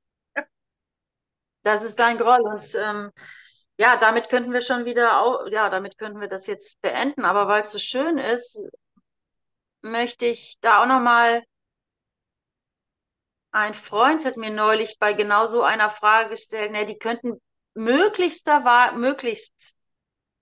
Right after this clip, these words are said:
also die könnten, äh, Recht haben, höchstens in dem,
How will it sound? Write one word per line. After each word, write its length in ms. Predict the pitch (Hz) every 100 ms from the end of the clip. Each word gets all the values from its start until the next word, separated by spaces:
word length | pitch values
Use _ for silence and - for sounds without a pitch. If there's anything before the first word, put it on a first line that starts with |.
| _ _ _
also 200 | - 214
die 140 | 214 220
könnten, 720 | 233 247 285 269 254 262 254 -
äh, 80 | 220
Recht 760 | 226 226 226 220 240 277 - -
haben, 580 | 208 202 226 254 359 - _ _ _ _ _ _ _ _ _ _ _ _ _ _ _ _ _
höchstens 540 | 202 320 392 - 269
in 240 | - 233 202
dem, 600 | 247 254 214 254 320 302